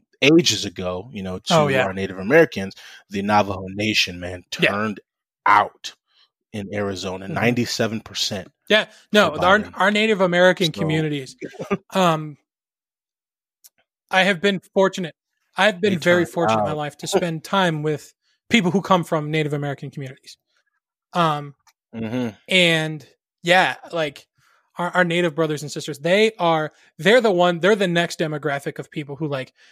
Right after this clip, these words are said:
Speaker 2: are building up their coalitions to make sure that they can really make a fighting chance at
Speaker 1: Yep.
Speaker 2: this. And have
Speaker 1: And
Speaker 2: a
Speaker 1: have,
Speaker 2: voice.
Speaker 1: and have a
Speaker 2: Um,
Speaker 1: voice. And have a voice. So, hold real quick. I wanna go
Speaker 2: Yeah.
Speaker 1: to Wisconsin real fast.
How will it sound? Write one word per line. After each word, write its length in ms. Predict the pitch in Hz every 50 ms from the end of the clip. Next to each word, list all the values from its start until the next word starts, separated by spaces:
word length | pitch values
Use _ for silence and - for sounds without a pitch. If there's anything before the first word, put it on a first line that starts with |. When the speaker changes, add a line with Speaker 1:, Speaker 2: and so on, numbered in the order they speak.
| _ _ _ _ _ _ _ _ _ _ _
Speaker 2:
are 220 | - 170 156 139 - _
building 540 | - 185 180 180 180 165 170 170 165 165 170 - -
up 300 | 175 165 156 - - _
their 160 | - 156 156 151
coalitions 640 | - - 170 160 147 147 147 147 143 - 156 135 -
to 80 | - 151
make 140 | 147 139 -
sure 140 | - 156
that 100 | 143 131
they 160 | - 147 131 135
can 400 | - - - 156 147 143 143 - _ _ _ _ _ _
really 260 | - 175 180 165 160 156
make 180 | 156 160 151 -
a 40 | -
fighting 320 | - - 147 131 135 139
chance 260 | - - 143 127 110 113
at 60 | 120
Speaker 1:
Yep. 120 | 131 165 202
Speaker 2:
this. 80 | - - _ _ - - - - _ _ _ _ _ _ _ _ _ _ _ _ _ _ _ _ _ _ _ _ _ _ _ _ _ _
And 100 | 170 160
have 140 | 180 185 156
Speaker 1:
And 60 | 165 156
Speaker 2:
a 20 |
Speaker 1:
have, 60 | -
Speaker 2:
voice. 160 | 165 160 143
Speaker 1:
and 140 | 113 98 98
have 160 | 104 110 110
a 40 | 117
Speaker 2:
Um, 60 | 110
Speaker 1:
voice. 540 | 101 113 190 170 156 147 151 151 151 - - -
And 120 | - 98 95
have 180 | 98 104 107
a 100 | 110 110
voice. 460 | 101 107 113 123 123 110 101 - - - - - - - - _
So, 500 | - - 131 123 117 113 110 113 104 - _ _ _ _ _ -
hold 220 | - 127 135 127
real 140 | 147 143 131
quick. 220 | - - 127 117
I 80 | 117 120
wanna 140 | 120 120 117
go 100 | 113 123
Speaker 2:
Yeah. 40 | 120
Speaker 1:
to 60 | 117
Wisconsin 640 | 110 113 - - - 139 131 139 143 - - 117 104
real 100 | 101 98 -
fast. 440 | - 104 95 95 98 104 - -